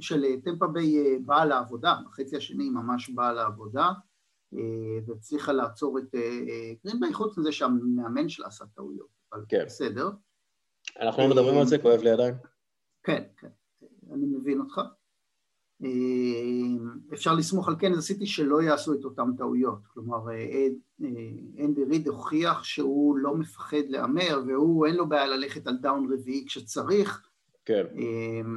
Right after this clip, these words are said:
Speaker 1: וזה, הגישה הזאת, האגרסיביות הזאת, יש, אה, תמיד צוחקים על, אה, על ספורטאים אמריקאים שאומרים, "I'm just being aggressive."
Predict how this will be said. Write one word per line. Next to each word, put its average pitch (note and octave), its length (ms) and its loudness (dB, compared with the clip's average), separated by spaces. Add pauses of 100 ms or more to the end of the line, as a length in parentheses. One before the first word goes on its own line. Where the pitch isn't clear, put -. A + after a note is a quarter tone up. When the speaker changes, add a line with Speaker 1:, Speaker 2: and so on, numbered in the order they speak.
(360)
Speaker 1:
וזה, B2+ 280 -2 (840)
הגישה C3+ 760 2
הזאת, G3+ 300 4
האגרסיביות C#3 760 0
הזאת, B2+ 280 -2
יש, - 260 -6
אה, A#2 120 -4 (140)
תמיד - 240 -10
צוחקים - 420 -8
על, A2 140 -6
אה, G#2+ 220 -10 (580)
על - 80 -12
ספורטאים C3+ 480 -2
אמריקאים C3+ 580 -2
שאומרים, B2+ 380 -4
"I'm G#2+ 320 -6
just C3 200 -6
being C3 520 -8
aggressive." C#3 460 -8